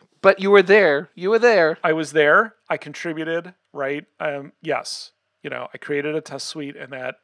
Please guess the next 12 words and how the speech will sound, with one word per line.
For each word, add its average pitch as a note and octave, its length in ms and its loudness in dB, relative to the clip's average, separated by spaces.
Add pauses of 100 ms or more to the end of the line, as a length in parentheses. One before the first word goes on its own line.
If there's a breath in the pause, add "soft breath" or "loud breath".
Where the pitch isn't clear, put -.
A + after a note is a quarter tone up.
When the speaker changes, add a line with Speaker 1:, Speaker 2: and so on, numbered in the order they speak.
Speaker 2:
hopefully C3 540 -14
helped A#2+ 320 -14
browsers B2 540 -8 (340 soft breath)
get C#3 180 -12
better B2+ 220 -8
faster. - 600 -16 (120)
And C3 360 -14
I A#2 300 -12 (220)
evangelized D3+ 640 0
C D#3 160 -8
S C3+ 160 -8
S - 500 -6